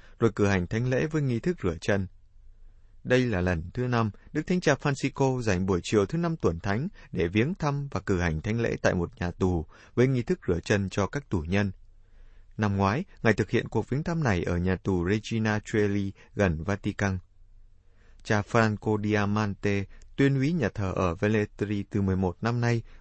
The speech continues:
gọi cuộc viếng thăm của Đức Thánh Cha là một phương dược chống lại tình trạng bị gạt ra ngoài lề. Tin này đã gây xúc động nơi các tù nhân cũng như nơi các nhân viên thuộc cộng đoàn cải huấn này. Trong cuộc phỏng vấn dành cho Đài Vatican, cha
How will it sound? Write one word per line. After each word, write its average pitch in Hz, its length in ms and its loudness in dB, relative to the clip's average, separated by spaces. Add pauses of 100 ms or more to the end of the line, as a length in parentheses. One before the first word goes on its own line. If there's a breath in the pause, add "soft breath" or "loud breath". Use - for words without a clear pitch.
gọi - 200 2
cuộc 110 160 -2
viếng 147 180 0
thăm 170 200 -2
của 95 120 0
Đức 135 160 -2
Thánh 175 140 -2
Cha 135 280 0 (280 soft breath)
là 107 60 4
một 98 200 2 (160)
phương 170 260 -2
dược 117 280 0
chống 127 200 0
lại 143 240 0
tình 85 160 0
trạng - 240 0 (180)
bị 98 180 -2
gạt 95 180 2
ra 131 140 -2
ngoài 104 220 -4
lề. 85 240 0 (920)
Tin 147 200 2
này 85 200 2
đã 120 100 0
gây 127 200 2
xúc 175 200 -8
động 117 240 4
nơi 139 200 0
các - 220 -6
tù 98 120 2
nhân 117 340 2 (120)
cũng 147 160 0
như 139 120 2
nơi 120 240 4
các 165 220 -4
nhân 127 160 0
viên 127 340 -2
thuộc 101 240 0
cộng - 180 0
đoàn 87 260 -2
cải 78 200 -2
huấn 98 260 -2
này. 85 240 -2 (1300)
Trong 185 160 0
cuộc 98 160 -2
phỏng 90 200 0
vấn 113 240 2
dành 82 220 2
cho 139 140 2
Đài 82 220 2
Vatican, 104 540 0 (260 soft breath)
cha 107 180 4